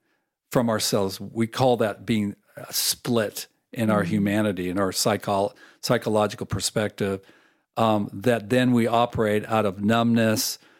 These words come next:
Speaker 1: disassociating, um, and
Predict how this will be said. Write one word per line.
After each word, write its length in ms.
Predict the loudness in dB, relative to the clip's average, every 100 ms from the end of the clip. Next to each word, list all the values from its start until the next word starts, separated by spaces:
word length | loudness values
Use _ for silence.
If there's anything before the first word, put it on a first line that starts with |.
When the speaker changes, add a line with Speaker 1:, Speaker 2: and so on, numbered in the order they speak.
| _ -2
Speaker 1:
disassociating, 1400 | -2 0 0 2 2 2 2 2 2 4 2 2 0 -2 _ _ _ -10 -4
um, 680 | 2 4 2 0 -2 -8 -14 _ _ -6
and 580 | 0 2 2 2 -2